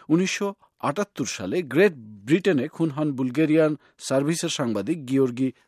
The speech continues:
মার্কোভ। আজারি বিভাগের আবদুলার রাচমান ফাতালিবে এবং বেলরুশিয়ান বিভাগের লিওনিড কারাসকে হত্যা করা হয়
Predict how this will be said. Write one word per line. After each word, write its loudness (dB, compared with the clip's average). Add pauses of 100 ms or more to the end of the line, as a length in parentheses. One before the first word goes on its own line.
মার্কোভ। -4 (440)
আজারি 2
বিভাগের 2 (400)
আবদুলার 6 (320)
রাচমান 2 (180)
ফাতালিবে 2 (420)
এবং 4 (220)
বেলরুশিয়ান 2
বিভাগের 0 (500)
লিওনিড 6 (200)
কারাসকে 2
হত্যা -6
করা -2
হয় -10